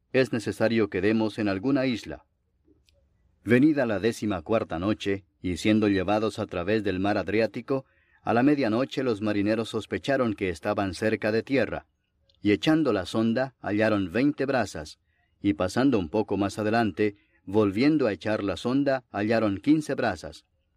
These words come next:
Y temiendo dar en escollos, echaron cuatro anclas por la popa,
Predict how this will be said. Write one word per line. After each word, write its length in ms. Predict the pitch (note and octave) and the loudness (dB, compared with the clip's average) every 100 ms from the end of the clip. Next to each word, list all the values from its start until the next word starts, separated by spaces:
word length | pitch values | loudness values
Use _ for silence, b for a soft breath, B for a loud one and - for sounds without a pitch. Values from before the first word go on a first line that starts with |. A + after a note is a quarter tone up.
| _ _ _ _ _ _ | _ _ _ _ _ _
Y 120 | A#2 | -2
temiendo 440 | A#2 C3+ D#3+ D3 G2+ | 4 4 4 2 0
dar 160 | G#2 | 0
en 120 | G#2+ F#2+ | -2 -4
escollos, 720 | E2+ - A2 F2+ F2+ F2+ - _ | -8 -2 0 0 -6 -8 -14 _
echaron 520 | G#2 G#2 C3+ B2+ A2 | -4 -2 0 0 0
cuatro 360 | G2+ C3 C3 A2 | 0 0 0 0
anclas 360 | A#2 G#2+ G2+ - | -2 -2 -6 -4
por 180 | G#2 | -4
la 140 | F#2 E2 | -2 0
popa, 360 | A#2 A#2+ A2 | 0 0 -4